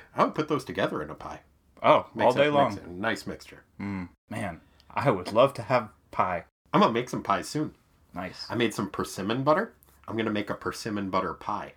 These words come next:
Speaker 2: That sounds delightful.
Speaker 1: Yeah.
Speaker 2: Like a custard pie?
Speaker 1: Yeah, it's like a custardy pie. It co-, ends up coming out a little bit like a pumpkin pie in terms of consistency.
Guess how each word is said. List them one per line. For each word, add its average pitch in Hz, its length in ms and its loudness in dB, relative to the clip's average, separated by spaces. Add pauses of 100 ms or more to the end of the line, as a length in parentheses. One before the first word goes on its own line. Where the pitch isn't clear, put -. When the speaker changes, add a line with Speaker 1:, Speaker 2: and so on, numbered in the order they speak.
(160)
Speaker 2:
That - 180 -2
sounds 104 260 -6
delightful. 117 480 -6 (100)
Speaker 1:
Yeah. 95 220 -8
Speaker 2:
Like 95 160 -8
a 92 40 -10
custard 180 400 -4
pie? 311 260 -2 (220)
Speaker 1:
Yeah, 123 280 8
it's 120 180 -2
like 123 160 4
a 113 60 4
custardy 107 420 0
pie. 98 180 2
It 101 60 -4
co-, 151 180 2
ends 151 200 2
up 135 120 4
coming 120 260 2
out 107 120 4
a 101 40 2
little 98 200 0
bit 95 160 -2
like 92 160 -2
a 90 60 0
pumpkin 87 420 -2
pie 78 220 -2
in 78 80 -10
terms 78 260 -12
of 78 140 -12
consistency. - 840 -16